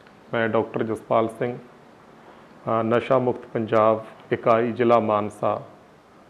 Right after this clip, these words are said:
ਆਪ ਜੀ ਦਾ ਇਸ YouTube ਚੈਨਲ ਐਟ ਦੀ ਰੇਟ ਜਸਪਾਲ ਸਿੰਘ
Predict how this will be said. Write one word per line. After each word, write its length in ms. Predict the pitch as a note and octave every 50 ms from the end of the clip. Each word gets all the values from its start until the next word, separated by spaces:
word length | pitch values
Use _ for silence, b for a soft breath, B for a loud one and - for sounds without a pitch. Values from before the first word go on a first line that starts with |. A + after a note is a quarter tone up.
| _ - _ - - - - - - - -
ਆਪ 260 | A#2+ A#2 A2+ - - B2+
ਜੀ 140 | A2 A#2+
ਦਾ 200 | A#2 G#2+ G#2+ A#2+ -
ਇਸ 260 | E3 B2+ B2+ B2+ -
YouTube 400 | A2+ A#2 A#2+ B2 A2+ - A#2+ A2
ਚੈਨਲ 420 | G2+ - - A2 G#2 A2 A2 A2 G#2 A#2+ - - - - - - - - - - - - - - - - - - -
ਐਟ 220 | A#2 A#2 A#2 -
ਦੀ 160 | A2+ B2 B2
ਰੇਟ 320 | A2+ A#2 A#2+ A#2+ A#2 A#2+ E3
ਜਸਪਾਲ 500 | A#2+ B2 A2+ - - - A#2 A2 A2 G#2+
ਸਿੰਘ 220 | - - B2+ A#2